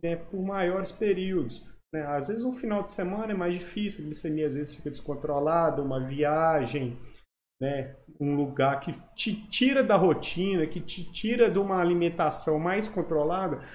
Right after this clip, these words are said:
acaba descontrolando a glicemia. Assim como o diabético tipo dois pode acontecer também.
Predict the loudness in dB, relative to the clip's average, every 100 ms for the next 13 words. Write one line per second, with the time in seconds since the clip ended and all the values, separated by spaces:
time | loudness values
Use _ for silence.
0 | -16 -8 -2 0 0 -4 -4 -4 0 0
1 | 2 2 0 -2 -4 -4 -4 -2 -2 -4
2 | -6 -4 -2 0 0 0 2 2 2 -2
3 | -6 -4 -2 0 0 0 -2 0 0 -2
4 | -2 -2 -2 -6 -6 -4 -4